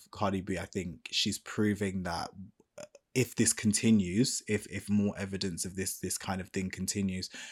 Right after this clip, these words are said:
she will be, um, she's a chart force already, but I think she'll just grow that chart power to a point of maximum momentum, um, to a point where she might just be able to challenge Drake,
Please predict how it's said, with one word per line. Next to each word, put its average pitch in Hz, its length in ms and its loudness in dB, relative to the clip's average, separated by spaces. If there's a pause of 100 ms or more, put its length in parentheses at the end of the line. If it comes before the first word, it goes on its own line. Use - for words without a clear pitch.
(120)
she - 300 0
will 95 320 -2
be, 92 420 -2 (140)
um, 92 340 -4
she's 113 240 6
a 110 60 2
chart - 340 2
force 101 260 -2
already, 98 320 2
but - 160 -4
I 95 60 -6
think 92 240 -6
she'll 98 180 -2
just - 220 -4 (160)
grow 95 380 0
that - 260 -8
chart - 300 -4
power 90 320 -6
to 90 260 -2
a 82 60 -8
point 90 300 -6
of 80 180 -8
maximum 90 560 -2
momentum, 92 680 0 (400)
um, 95 380 0
to 101 140 0
a 90 40 -2
point 92 340 -4
where 87 140 -6
she 95 220 0
might 90 340 -2
just - 220 -2
be 98 80 -2
able 90 180 -4
to 90 140 -6
challenge 90 480 -6
Drake, 90 440 -4